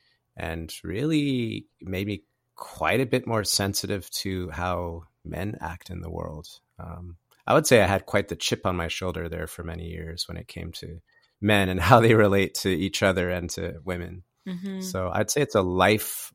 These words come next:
Speaker 1: a lifetime of being tuned to how things are.
Speaker 2: Did you find that,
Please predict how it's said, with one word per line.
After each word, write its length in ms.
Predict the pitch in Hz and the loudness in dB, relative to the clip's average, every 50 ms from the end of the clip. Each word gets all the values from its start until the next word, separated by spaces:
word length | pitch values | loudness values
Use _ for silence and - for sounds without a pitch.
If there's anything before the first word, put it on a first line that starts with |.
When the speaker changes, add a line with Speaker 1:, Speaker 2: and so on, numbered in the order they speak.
| _ - | _ -12
Speaker 1:
a 120 | - 87 | -10 -8
lifetime 880 | 87 87 92 95 104 101 - - - - 95 92 92 92 90 87 90 - | -4 -2 -2 -2 -2 -2 -6 -10 -10 -6 -4 -4 -4 -4 -6 -8 -8 -8
of 300 | - 87 87 85 87 - - - _ _ _ _ _ _ _ _ _ | -8 -8 -8 -8 -10 -14 -20 -20 _ _ _ _ _ _ _ _ _
being 240 | - 92 92 90 85 | -8 -6 -6 -6 -6
tuned 640 | - - - 98 98 98 95 92 87 82 - - - | -8 -6 -4 -2 -2 -2 -2 -4 -6 -6 -8 -10 -10
to 380 | - - 87 87 85 87 87 80 - _ _ _ _ _ _ - - _ _ | -10 -8 -8 -8 -8 -8 -10 -14 -18 _ _ _ _ _ _ -20 -20 _ _
how 160 | - 95 90 | -10 -8 -8
things 340 | 87 - 98 95 90 85 87 | -8 -8 -8 -8 -8 -8 -8
are. 360 | 87 87 87 87 87 82 82 _ _ _ - | -8 -6 -6 -6 -6 -8 -10 _ _ _ -12
Speaker 2:
Did 140 | - 214 202 | -10 -6 -4
you 120 | 214 220 | -4 -4
find 420 | 208 - - 196 190 196 202 202 185 | -6 -6 -4 -4 -2 -2 -2 -4 -4
that, 320 | 185 170 170 170 - - | -4 -4 -4 -4 -6 -10